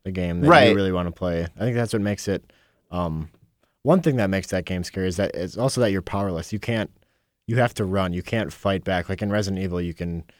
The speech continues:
Speaker 1: get a shotgun and keep
Speaker 2: Shotgun.
Speaker 1: blowing his face off until they're gone. But, like, in a game like that, where I think Silent Hill, like, this, this game where it takes out the combat, think the one you're talking about, you have
Speaker 2: Yeah.
Speaker 1: to run, and that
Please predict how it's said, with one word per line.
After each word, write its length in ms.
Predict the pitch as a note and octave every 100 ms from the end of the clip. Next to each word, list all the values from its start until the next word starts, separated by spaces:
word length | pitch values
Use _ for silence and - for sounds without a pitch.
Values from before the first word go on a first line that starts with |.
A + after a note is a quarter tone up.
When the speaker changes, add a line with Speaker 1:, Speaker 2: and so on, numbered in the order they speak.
| _ _ -
Speaker 1:
get 100 | G2
a 40 |
shotgun 460 | - G#2 G2 G2 F#2
and 120 | F#2
keep 180 | G#2 F2
Speaker 2:
Shotgun. 140 | D#2
Speaker 1:
blowing 280 | G#2+ G2+ F#2
his 160 | E2+ -
face 300 | G2 G2 F2
off 240 | E2 E2
until 200 | E2+ E2+
they're 100 | D#2+
gone. 400 | D2 G2 G2 E2+
But, 180 | E2 D#2+
like, 220 | F2 F2
in 80 | F#2
a 40 |
game 240 | E2+ F#2+ F2+
like 200 | E2+ D#2+
that, 340 | F#2 G#2 G2+ _ _ _ _ -
where 120 | G2
I 60 |
think 320 | F#2+ G#2 - - -
Silent 400 | - A#2+ G2 F#2+
Hill, 260 | A#2+ G2+
like, 220 | F2 F#2
this, 340 | E2+ F#2+ - -
this 220 | F#2+ G2+
game 220 | - F#2 F2
where 140 | F2
it 80 | E2
takes 240 | F#2 E2+
out 200 | F#2 E2+
the 60 | E2+
combat, 460 | - F2+ E2+ D#2 -
think 280 | F#2 -
the 80 | F2+
one 180 | E2+ E2+
you're 140 | E2+
talking 320 | F2 F2 E2+ E2+
about, 280 | D#2+ D#2+
you 80 | D3
have 160 | D3+ G#2+
Speaker 2:
Yeah. 80 | G2
Speaker 1:
to 40 |
run, 400 | F2+ G#2 G2 E2 - - _ -
and 140 | F#2
that 160 | G2